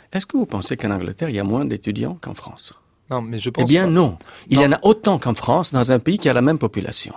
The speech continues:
Speaker 2: Il
Speaker 1: Est-ce
Speaker 2: s-,
Speaker 1: que vous
Speaker 2: il
Speaker 1: pensez
Speaker 2: s'agirait de
Speaker 1: qu'aux
Speaker 2: regarder la
Speaker 1: États-Unis, il y a
Speaker 2: mobilité
Speaker 1: moins
Speaker 2: sociale
Speaker 1: d'étudiants
Speaker 2: et
Speaker 1: qu'en,
Speaker 2: l'égalité.
Speaker 1: qu'en France ? Attendez un instant. Il faut réfléchir sur les données telles qu'elles sont. Aux États-Unis, système que je n'admire pas particulièrement et que je me garde de proposer pour la France,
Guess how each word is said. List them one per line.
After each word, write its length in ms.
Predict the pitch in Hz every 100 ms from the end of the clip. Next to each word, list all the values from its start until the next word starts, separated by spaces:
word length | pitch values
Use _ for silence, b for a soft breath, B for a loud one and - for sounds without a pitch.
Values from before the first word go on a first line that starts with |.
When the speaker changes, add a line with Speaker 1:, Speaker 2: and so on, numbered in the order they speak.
| -
Speaker 2:
Il 140 | 139
Speaker 1:
Est-ce 120 | 143
Speaker 2:
s-, 80 | 196
Speaker 1:
que 100 | 247
vous 100 | 247
Speaker 2:
il 40 |
Speaker 1:
pensez 160 | - 208 175
Speaker 2:
s'agirait 200 | 208 196
de 60 |
Speaker 1:
qu'aux 60 | 180
Speaker 2:
regarder 300 | 170 143 160
la 80 | 151
Speaker 1:
États-Unis, 220 | 165 220
il 60 |
y 60 | 208
a 40 |
Speaker 2:
mobilité 120 | 160 156
Speaker 1:
moins 100 | 214
Speaker 2:
sociale 160 | 214
Speaker 1:
d'étudiants 360 | 185 170 147 180
Speaker 2:
et 60 | 135
Speaker 1:
qu'en, 60 |
Speaker 2:
l'égalité. 360 | 123 117 117 110
Speaker 1:
qu'en 140 | 151
France ? 440 | 131 123 113 - - b _
Attendez 360 | 147 - 117 82
un 80 | -
instant. 260 | - - - - B B B B B -
Il 120 | 156
faut 300 | 127 165 202
réfléchir 580 | - 101 - 101 - 190
sur 160 | 113 92
les 100 | 92
données 360 | 101 139 208 - _
telles 220 | - 190 170
qu'elles 200 | - -
sont. 180 | - - _ -
Aux 40 |
États-Unis, 640 | 90 - 80 101 151 247 - B B
système 500 | - 110 - 98 87 - _ -
que 80 | -
je 80 | 85
n'admire 380 | 80 85 92
pas 220 | 98 - 131
particulièrement 720 | 117 120 104 92 92 87 90 -
et 60 |
que 100 | -
je 120 | 92
me 140 | 78 82
garde 400 | 110 208 139 98
de 80 | 87
proposer 460 | - 85 87 87
pour 180 | - 85
la 80 | 90
France, 380 | - 196 247